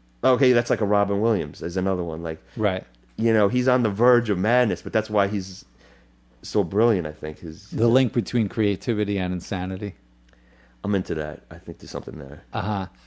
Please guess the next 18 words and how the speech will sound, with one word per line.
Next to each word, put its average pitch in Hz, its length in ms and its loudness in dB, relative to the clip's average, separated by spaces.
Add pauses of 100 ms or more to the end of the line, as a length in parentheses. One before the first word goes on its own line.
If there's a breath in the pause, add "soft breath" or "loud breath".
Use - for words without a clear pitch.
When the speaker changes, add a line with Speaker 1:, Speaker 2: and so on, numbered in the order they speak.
Speaker 2:
I 123 140 -2
feel 143 180 -2
like 131 200 2
that 117 180 2
also 110 460 0
is 95 120 -4
something 104 520 -4
from 104 280 -4
an 98 220 -4
older 110 340 -2
generation, 98 720 -4
even 101 260 -4
before 101 440 -6
ours, 95 420 -2
like, 95 220 -6
uh, - 160 -10
Jackson 101 400 -4
Pollock, - 500 -6